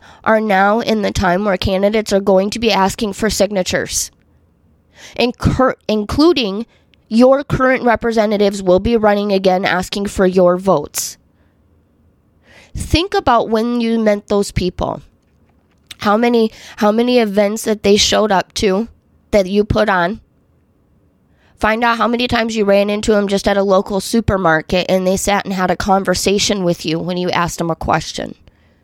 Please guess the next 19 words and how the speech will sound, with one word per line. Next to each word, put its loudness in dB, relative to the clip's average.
Think 2
about 0
how 0
many -4
emails 2
and -2
phone 0
calls -2
that 0
you -4
sent -4
out 0
to -2
them. -2
How 2
many 2
did 0
they 4
answer? -2